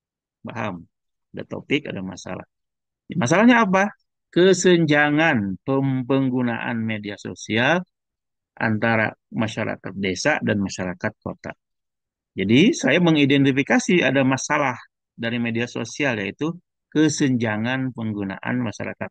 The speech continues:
desa dan masyarakat kota. Nah, nanti kalau ditanya mengapa itu, ah, nanti akan saya jelaskan dalam latar belakang.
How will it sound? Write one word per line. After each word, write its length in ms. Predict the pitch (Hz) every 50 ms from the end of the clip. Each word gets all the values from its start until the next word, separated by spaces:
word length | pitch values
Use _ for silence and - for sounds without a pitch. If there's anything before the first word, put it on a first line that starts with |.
| - _
desa 240 | - 92 - - 123
dan 160 | - 110 104 98
masyarakat 500 | 98 101 95 - - 98 92 - - 117 -
kota. 320 | _ 139 - - - 87 - _ _ _ _ _ _ _ _ _ _ _ _ _ _ _ _ _ _ _ _ _ _ _ _ _ _ _
Nah, 320 | 104 98 98 101 95 92 92 - - -
nanti 200 | 107 107 127 156
kalau 160 | 156 139 135 127
ditanya 560 | 123 127 113 123 113 107 113 131 160 175 - -
mengapa 400 | - 123 117 117 113 110 104 113 101 101
itu, 240 | 101 - 151 165 175
ah, 160 | - - 110
nanti 240 | 110 113 113 147 160
akan 280 | - - - - 120 110
saya 160 | 110 117 107
jelaskan 320 | 101 104 95 - _ 131 120
dalam 240 | 113 110 110 110 104
latar 240 | - - 95 95
belakang. 440 | 92 92 - - - _ - 92 90